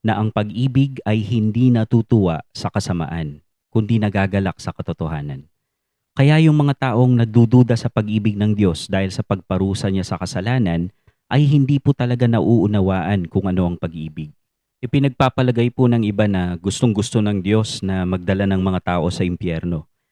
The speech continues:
Ang Diyos po mismo ang nagsabing, "Ako, ang Panginoong Diyos, ay hindi natutuwa kapag namamatay ang masama. Masaya ako kapag nagsisi siya at nagbagong buhay. Patuloy siyang mabubuhay."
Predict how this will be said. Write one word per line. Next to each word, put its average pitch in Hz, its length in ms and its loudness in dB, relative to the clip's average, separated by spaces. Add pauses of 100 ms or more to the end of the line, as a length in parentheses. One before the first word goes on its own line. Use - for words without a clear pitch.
(340)
Ang 107 180 2
Diyos 120 240 2
po 123 240 0
mismo 127 380 2
ang 110 160 2
nagsabing, 98 880 -4 (100)
"Ako, 131 640 0
ang 101 220 -6
Panginoong 98 500 -2
Diyos, 92 460 -2
ay 98 160 -2
hindi 107 420 0
natutuwa 110 640 4 (100)
kapag 110 300 -2
namamatay 98 680 0
ang 87 140 -4
masama. 82 400 -6 (640)
Masaya 107 480 0
ako 123 240 2
kapag 107 240 -2
nagsisi 113 480 -4
siya 104 480 -6
at - 160 -8
nagbagong 95 480 0
buhay. 82 480 -2 (160)
Patuloy 95 400 4
siyang 87 400 -4
mabubuhay." 78 720 -6